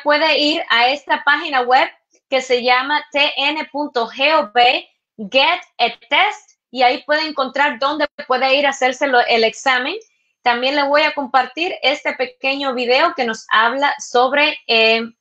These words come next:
eh, dónde ir a hacerse el examen.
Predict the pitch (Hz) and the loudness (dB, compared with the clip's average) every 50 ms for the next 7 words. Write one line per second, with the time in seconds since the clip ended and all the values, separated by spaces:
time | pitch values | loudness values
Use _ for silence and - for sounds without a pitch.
0 | _ _ _ _ _ _ _ _ _ _ _ _ _ _ _ _ _ _ _ _ | _ _ _ _ _ _ _ _ _ _ _ _ _ _ _ _ _ _ _ _
1 | 214 220 214 208 208 208 202 202 196 196 190 185 175 170 - - _ _ _ _ | 0 0 0 2 0 0 -2 -2 -2 -2 -4 -6 -10 -16 -20 -20 _ _ _ _
2 | _ _ _ _ _ _ _ _ 196 185 - 254 262 269 277 269 233 285 285 285 | _ _ _ _ _ _ _ _ -16 -2 0 2 2 2 0 0 0 0 0 0
3 | 294 - - _ _ _ _ _ _ _ _ _ 240 254 254 262 262 - - _ | -2 -4 -10 _ _ _ _ _ _ _ _ _ -2 0 0 0 0 -2 -8 _
4 | _ _ - _ _ - 202 202 - - 220 226 226 - 269 262 - - 208 202 | _ _ -20 _ _ -4 -2 -2 0 0 0 0 0 -2 -4 -4 -2 -2 -2 -2
5 | 202 196 - - - 214 196 180 165 - - - _ | -4 -6 -10 -6 -2 -2 -2 -2 -4 -8 -16 -20 _